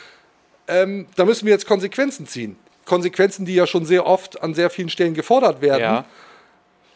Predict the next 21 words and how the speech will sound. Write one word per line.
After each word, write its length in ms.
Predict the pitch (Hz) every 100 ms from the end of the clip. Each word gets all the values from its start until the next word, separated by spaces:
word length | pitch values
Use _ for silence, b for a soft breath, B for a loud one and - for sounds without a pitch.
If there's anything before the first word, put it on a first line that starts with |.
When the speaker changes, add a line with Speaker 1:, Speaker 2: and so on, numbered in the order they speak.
| _ -
Speaker 1:
Aber 200 | 196 190
auch 120 | 180
da 300 | - 160 170
würde 140 | 202 220
ich 60 |
sagen, 460 | 196 208 220 247 160
warten 220 | 165 202 196
wir 80 |
doch 160 | 190 175
erstmal 280 | 185 180 160
ab, 120 | 160
wie 80 | 170
es 120 | -
gelaufen 460 | 151 135 135 165 156
ist. 200 | 226 -
Und 160 | 226
dann 100 | 226
kann 160 | 220 226
man 140 | 220
immer 220 | 220 294 294
noch 300 | 147 -